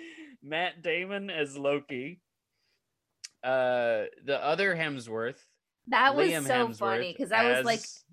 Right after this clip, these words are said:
Speaker 1: Thor.
Speaker 2: when I saw it, I was like, "Oh my God, Matt Damon." And then, "Who's this other guy?" Looked it up, other Hemsworth. I was like,
Speaker 1: Yep.
Speaker 2: "Yep, uh-huh. That's
Speaker 1: And then
Speaker 2: hilarious."
Speaker 1: Sam Neill as Odin.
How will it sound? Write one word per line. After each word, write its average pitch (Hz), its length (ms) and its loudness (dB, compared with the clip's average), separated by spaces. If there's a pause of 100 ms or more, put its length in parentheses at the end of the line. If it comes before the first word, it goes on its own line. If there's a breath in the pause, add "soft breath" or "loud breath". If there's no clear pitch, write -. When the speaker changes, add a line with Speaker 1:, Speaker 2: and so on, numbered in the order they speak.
(240)
Speaker 1:
Thor. 120 500 -6 (680)
Speaker 2:
when 233 140 -2
I 247 160 2
saw 247 320 0
it, 285 60 4
I 277 40 2
was 254 100 -2
like, 233 120 0
"Oh 262 40 -2
my 269 100 0
God, 240 220 2
Matt 180 340 -4
Damon." 190 540 -6
And 214 180 -6
then, 214 140 -4
"Who's 233 160 -6
this 247 160 -6
other 226 240 0
guy?" 180 320 0
Looked 190 280 -6
it 220 120 0
up, 240 280 0 (100)
other 202 280 -2
Hemsworth. 214 560 -4
I 190 120 -4
was 185 140 -6
like, 180 160 -6
Speaker 1:
Yep. 233 140 -2
Speaker 2:
"Yep, 226 220 -2 (160)
uh-huh. 208 460 -6 (200)
That's 196 260 -2
Speaker 1:
And 131 160 -8
then 123 100 -6
Speaker 2:
hilarious." 147 680 -10
Speaker 1:
Sam 139 480 -2
Neill 123 480 0
as 113 500 -4
Odin. 101 540 -6